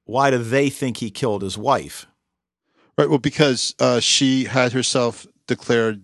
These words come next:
Speaker 2: sane by five different psychologists.
Speaker 1: Oh, sh-, and she left. That's right.
Speaker 2: And she left, like, a note saying that he was threatening her and trying to kill her. But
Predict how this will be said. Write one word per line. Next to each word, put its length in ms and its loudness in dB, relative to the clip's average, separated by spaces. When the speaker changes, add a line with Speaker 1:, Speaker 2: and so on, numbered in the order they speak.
Speaker 2:
sane 440 0
by 140 -2
five 240 -2
different 220 -6
psychologists. 640 -2
Speaker 1:
Oh, 160 8
sh-, 220 2
and 160 2
she 160 0
left. 300 0
That's 280 -2
right. 320 -14
Speaker 2:
And 140 2
she 140 2
left, 240 2
like, 120 0
a 60 0
note 300 2
saying 300 0
that 200 0
he 120 -2
was 120 -2
threatening 380 -2
her 160 -4
and 80 -8
trying 180 -8
to 40 -12
kill 160 -4
her. 300 -14
But 180 2